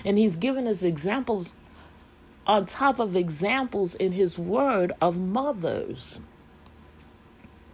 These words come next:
in the various situations, and he has come and blessed and answered their call. And I just want to share that message with you. So again,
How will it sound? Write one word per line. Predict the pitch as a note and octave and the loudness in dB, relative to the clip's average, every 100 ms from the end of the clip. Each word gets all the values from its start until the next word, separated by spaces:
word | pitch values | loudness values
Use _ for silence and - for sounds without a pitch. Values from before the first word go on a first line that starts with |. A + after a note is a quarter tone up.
| - - - - - - - - - | -20 -20 -20 -20 -20 -18 -18 -20 -2
in | G#3+ A3 | 4 4
the | |
various | G#3 G3+ A#3 G3+ | 4 4 2 0
situations, | - G#3 - F3+ F3+ G#3+ - D3 D3 | -2 -2 0 -2 0 0 -2 -4 0
and | D#3+ D#3+ - - | 0 0 -4 -16
he | - A#3 | -2 4
has | G#3+ E3+ | 4 2
come | - - A#3 G3 | -4 -4 -2 0
and | E3+ D#3 | -2 -2
blessed | C#3+ G#3 G3+ F3 - | 2 4 4 2 -2
and | E3 - | -4 -4
answered | F3 F3 - D#3 | -4 -4 -4 -2
their | D#3 | -2
call. | D3+ - E3 D#3 - - | 0 0 0 0 -8 -4
And | F3+ | 0
I | F#3 | 2
just | G3 F#3 | 2 0
want | G#3 F#3 | -2 -2
to | |
share | F3 - G3 | -2 -2 -2
that | E3 E3+ D#3+ | 2 0 0
message | E3 D#3+ F#3 D#3 - | -2 -2 -4 -6 -4
with | D#3+ - | -4 -2
you. | D3+ C#3 - - - | -6 -6 -10 -20 -8
So | - G#3 | 2 6
again, | F#3 F3+ A3 G#3 F3 D#3+ D#3 | 6 6 6 6 4 2 -2